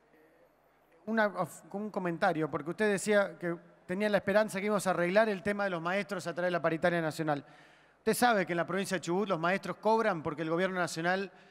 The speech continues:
asiste a una provincia que viene de un quebranto estructural después de muchos años de malos gobiernos. Usted lo sabe. Nosotros venimos asistiendo financieramente a las provincias para que puedan hacer cargo de una responsabilidad primaria que es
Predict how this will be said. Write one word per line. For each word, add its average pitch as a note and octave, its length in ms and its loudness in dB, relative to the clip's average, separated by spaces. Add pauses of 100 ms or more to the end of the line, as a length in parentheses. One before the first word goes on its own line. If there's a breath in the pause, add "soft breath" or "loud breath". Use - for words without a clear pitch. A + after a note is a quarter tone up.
asiste - 520 -2
a F3+ 40 -2
una E3 160 0
provincia F3 540 -2
que D#3 100 -2
viene F#3 280 2
de F3 60 -2
un E3+ 100 -4
quebranto F3+ 440 0
estructural D#3 540 -2
después E3 240 0
de E3+ 40 0
muchos F3+ 320 -4
años F#3 120 0
de E3+ 60 -2
malos E3 200 -2
gobiernos. F3 500 -4
Usted G#3 160 -6
lo F#3 80 -2
sabe. D#3+ 320 -2 (840 soft breath)
Nosotros F#3+ 320 2
venimos G3 380 4
asistiendo A3 520 2
financieramente G#3+ 720 0
a G#3+ 40 0
las F#3+ 120 2
provincias G#3 500 0
para F3 180 0
que D#3+ 120 -2
puedan A#3+ 280 2
hacer G3+ 280 -2
cargo A#3 180 2
de A3+ 40 -4
una G#3 120 2
responsabilidad F3+ 640 0
primaria G#3 460 0
que G3+ 240 0
es A3 140 -4